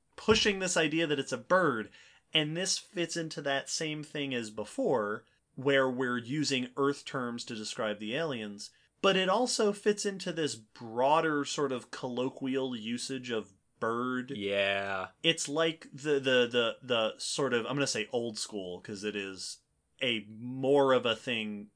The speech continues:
Speaker 1: in the past, although it still exists today, where people will call anything in the water a fish.
Speaker 2: Yes.
Speaker 1: It's like, right, but fish has a meaning.
Speaker 2: Yep.
Speaker 1: That is a word with meaning. Fish means a thing.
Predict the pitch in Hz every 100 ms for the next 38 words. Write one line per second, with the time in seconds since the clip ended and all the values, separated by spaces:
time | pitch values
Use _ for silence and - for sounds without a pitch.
0 | _ _ 123 104 98 - _ _ 107 -
1 | 156 110 104 - 123 110 104 98 - 117
2 | 104 98 101 - 113 123 104 - _ -
3 | 127 113 143 131 127 120 - 117 117 123
4 | 123 123 127 120 117 110 107 113 117 98
5 | - - 113 - - - - - - -
6 | - 180 202 185 175 - 196 - 185 156
7 | 131 147 185 120 90 - _ - 120 156
8 | 151 147 143 165 196 170 165 127 170 160
9 | 123 107 175 - 165 156 135 131 160 135
10 | 107